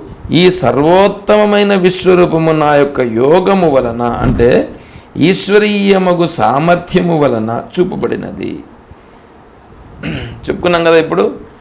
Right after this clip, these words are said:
అంటే ఈశ్వరుని యొక్క వైభవం ఇదే యోగమాయ. యోగమాయ అంటే కూటస్థ చైతన్యమునందు యోగమాయ యొక్క ప్రభావము చేత ఈశ్వరుడుగా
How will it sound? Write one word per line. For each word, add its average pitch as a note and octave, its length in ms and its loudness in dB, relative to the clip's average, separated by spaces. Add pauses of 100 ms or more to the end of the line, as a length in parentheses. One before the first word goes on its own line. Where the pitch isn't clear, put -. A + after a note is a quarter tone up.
(400)
అంటే C#3 200 2 (640)
ఈశ్వరుని F#3+ 500 0
యొక్క F#3+ 180 -2 (220)
వైభవం D3 560 0 (420)
ఇదే F#3 160 2 (220)
యోగమాయ. C#3 720 2 (800)
యోగమాయ A#2 480 -2 (680)
అంటే D3 140 0 (120)
కూటస్థ E3 400 0 (140)
చైతన్యమునందు C#3+ 1040 0 (440)
యోగమాయ C#3 520 0 (140)
యొక్క B2 180 -4 (140)
ప్రభావము A#2 640 -2
చేత - 240 -4 (1120)
ఈశ్వరుడుగా D3 760 2